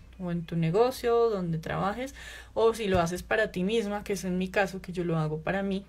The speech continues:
no lo hago encima en las uñas de nadie, sino solo para mí. Bien, entonces,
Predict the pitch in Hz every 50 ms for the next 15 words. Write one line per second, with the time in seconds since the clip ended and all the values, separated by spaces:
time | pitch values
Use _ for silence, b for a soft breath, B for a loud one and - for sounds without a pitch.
0 | - - - 190 185 - - 170 160 165 165 165 160 160 165 170 170 - - 175
1 | 170 165 165 165 165 180 - - - 180 180 170 170 175 - - 170 160 156 160
2 | 175 196 214 208 196 185 196 196 214 202 185 165 165 156 147 160 - - 160 160
3 | 160 143 156 - - B B B B B B B B B B B B B - -
4 | 202 202 233 226 202 160 135 B B B B B B B B B B B B B
5 | - - - 240 240 240 226 233 247 233 214 185 185 185 165 156 - - -